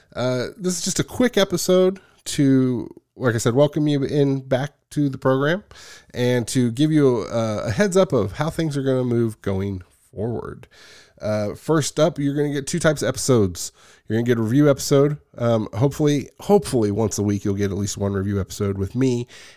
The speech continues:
and a co-host where we talk about and review a specific comic book movie. Uh, after that, we will rank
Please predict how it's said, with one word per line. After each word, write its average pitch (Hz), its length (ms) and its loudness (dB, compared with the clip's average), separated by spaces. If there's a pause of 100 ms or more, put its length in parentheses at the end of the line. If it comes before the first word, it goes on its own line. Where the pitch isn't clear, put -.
(160)
and 165 280 -2
a 107 280 -2 (180)
co-host 107 560 0
where 104 200 0
we 98 200 -2
talk - 500 -2
about 101 520 -2
and 98 280 -4
review 95 560 -4 (420)
a 98 180 -6
specific 92 440 -8
comic 127 280 -4
book 127 180 -6
movie. 123 300 -4 (480)
Uh, 87 260 -8
after 104 460 0
that, 104 240 0
we 104 100 -2
will 98 160 -2
rank 113 560 -2